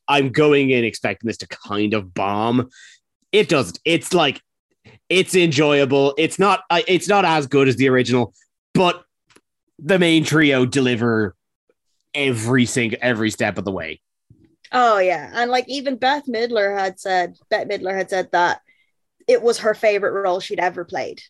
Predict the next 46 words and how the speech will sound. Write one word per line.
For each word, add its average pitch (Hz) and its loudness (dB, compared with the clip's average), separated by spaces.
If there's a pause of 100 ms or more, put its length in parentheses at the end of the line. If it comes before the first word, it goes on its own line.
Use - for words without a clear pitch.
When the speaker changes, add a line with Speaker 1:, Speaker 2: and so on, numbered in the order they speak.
(120)
Speaker 1:
Yeah. 120 0 (460)
Speaker 2:
And 254 0
you, 285 0
you 294 0
could 285 -2
tell, 214 0
like, 180 -2
that, 147 -6
you 220 -6
could 233 -2
tell 226 0
that 190 0
it 156 -2
was 170 -4
because 190 -10
you 202 -16
could 208 -4
just 214 -6
see 226 -4
her 214 0
enjoying 185 0
it 170 -8
so 175 -8
much. 156 -10
Speaker 1:
Yeah. 104 -2 (320)
And 151 0
actually, 160 2
no, 143 2
the 156 2
one, 180 4
uh, 175 4 (280)
as, 170 0
as 170 0
much 202 2
as 175 -2
I 170 2
do 135 2
love 127 2
Bette 127 0
Midler, 127 0
I 131 4
will 127 2
have 127 2
to 127 -2
actually 117 -4 (180)
give 107 -2